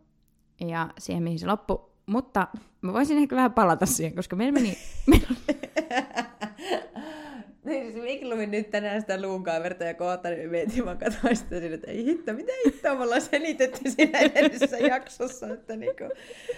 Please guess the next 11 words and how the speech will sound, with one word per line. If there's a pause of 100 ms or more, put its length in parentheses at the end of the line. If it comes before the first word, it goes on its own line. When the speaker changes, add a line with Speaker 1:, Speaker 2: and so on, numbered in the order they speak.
(120)
Speaker 2:
että
niinku,
menikö
me,
niinku, (140)
mikään
kohta
meillä
niinku
oikein? (480)
Speaker 1:
Ei.